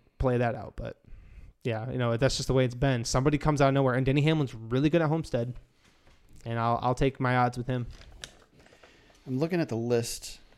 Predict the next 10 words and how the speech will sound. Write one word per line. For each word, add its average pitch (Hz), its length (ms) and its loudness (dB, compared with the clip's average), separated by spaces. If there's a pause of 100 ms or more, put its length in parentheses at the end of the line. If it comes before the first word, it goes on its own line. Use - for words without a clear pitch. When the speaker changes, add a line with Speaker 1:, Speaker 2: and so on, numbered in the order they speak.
(260)
Speaker 2:
of 101 120 -6
the 104 60 -6
top 107 480 -4 (1300)
sixteen, 92 720 -10 (1160)
and 110 600 -4 (1160)
I 147 140 -8
really 254 360 -4
only 247 260 -2
see, 214 320 -4
like, 156 220 -2